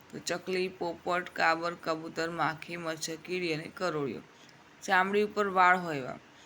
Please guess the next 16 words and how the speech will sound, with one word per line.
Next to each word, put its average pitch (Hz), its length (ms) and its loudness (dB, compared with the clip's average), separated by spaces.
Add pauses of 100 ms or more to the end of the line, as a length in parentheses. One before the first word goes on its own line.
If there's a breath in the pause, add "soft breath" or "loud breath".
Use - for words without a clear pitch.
(300 loud breath)
તો 165 80 -6
ગાય, 180 440 6
ભેંસ, 180 640 0
બળદ, 170 380 0
બિલાડી, 170 560 2
વાઘ, 156 420 2
સિંહ, 170 340 -8
ચિત્તો 160 320 -10
અને 151 180 -6
દીપડો. 175 360 -6 (520 loud breath)
અને 180 100 -6
ચામડી 185 380 2
પર 185 120 -6
પીંછા 185 440 -2
હોય 190 200 4
એવા, 160 240 -2